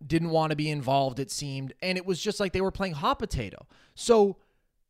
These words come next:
that is your responsibility as a coach to give your team some direction, and I thought he completely failed them in that respect. So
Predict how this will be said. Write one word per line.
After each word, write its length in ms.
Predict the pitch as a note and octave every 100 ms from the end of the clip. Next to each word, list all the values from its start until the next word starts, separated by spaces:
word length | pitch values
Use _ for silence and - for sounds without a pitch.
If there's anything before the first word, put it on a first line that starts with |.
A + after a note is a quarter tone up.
| _ _ -
that 240 | G3+ C4
is 120 | A#3+
your 100 | F#3+
responsibility 1160 | F#3 - - F3 F3 D3 D3+ G3+ D4+ F3+ F2 -
as 200 | D#3+ F3+
a 40 | D#3+
coach 380 | - B3 B3+ -
to 80 | F3
give 160 | G#3
your 80 | F#3+
team 280 | - B3 G3+
some 340 | - A3+ A3+
direction, 680 | E3 C3 C3 C4 - B2 G2+ -
and 140 | D#3+
I 80 | F3
thought 200 | - G3
he 100 | F3+
completely 760 | - C3+ - E3+ G3+ - C#3
failed 460 | A2+ - D#3 F#3+ A#2
them 200 | G2 F2+ _ _ _ _ _ D3+
in 140 | D3
that 180 | C3+ -
respect. 460 | A2+ - A#2 G2
So 340 | - E3+ D#3+